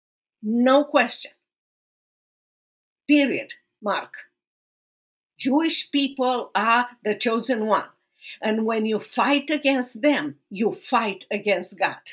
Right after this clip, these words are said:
And the good news is that nobody in the history of human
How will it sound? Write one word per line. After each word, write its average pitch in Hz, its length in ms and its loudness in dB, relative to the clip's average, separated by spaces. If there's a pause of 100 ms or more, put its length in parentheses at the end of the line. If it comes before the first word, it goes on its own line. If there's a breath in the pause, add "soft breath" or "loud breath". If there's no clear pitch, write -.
(1000)
And 233 280 0
the 185 280 0
good 277 220 2
news 285 480 2
is 311 460 0 (180)
that 196 220 0
nobody 226 1120 2 (160)
in 247 220 2
the 226 180 -2
history - 1000 -2 (160)
of 202 100 -6
human 302 880 2